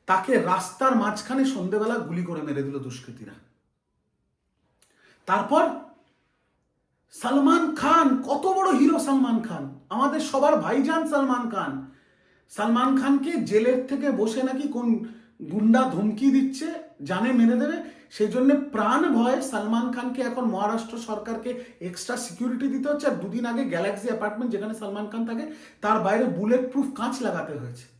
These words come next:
সালমান খান অসুরক্ষিত মহারাষ্ট্রে। শাহরুখ খান,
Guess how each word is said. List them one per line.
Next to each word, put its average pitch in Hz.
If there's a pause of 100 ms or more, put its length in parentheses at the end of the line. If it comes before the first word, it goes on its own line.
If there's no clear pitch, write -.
(560)
সালমান 277
খান 294
অসুরক্ষিত 226
মহারাষ্ট্রে। 156 (1120)
শাহরুখ -
খান, 254